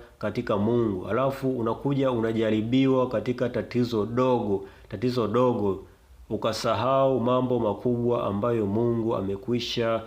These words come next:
kukutendea. Tunaangalia kama huyu Hazi alipata jaribu la kudondoka katika dirisha,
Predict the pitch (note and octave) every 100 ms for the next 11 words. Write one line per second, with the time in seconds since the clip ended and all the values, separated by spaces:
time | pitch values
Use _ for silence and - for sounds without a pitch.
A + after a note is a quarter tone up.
0 | - - - G#2 G#2 G2 G2+ A#2+ G#2 -
1 | A2 A#2 A#2+ C#3+ C3+ G2 - - - -
2 | - C#3+ D3+ D3 C3+ - - - D3+ D#3+
3 | B2 A#2+ C3+ D3+ D3 C#3 C#3+ C#3+ C#3+ -
4 | - - A2+ A#2+ C#3 C#3 C#3 B2+ A#2+ B2
5 | C3+ A#2+ F#2+ - G2+ G2 A2+ G#2+ G#2+ B2+
6 | A#2+ G#2+ B2 B2 A2+ G#2 G2+ A#2+ - G#2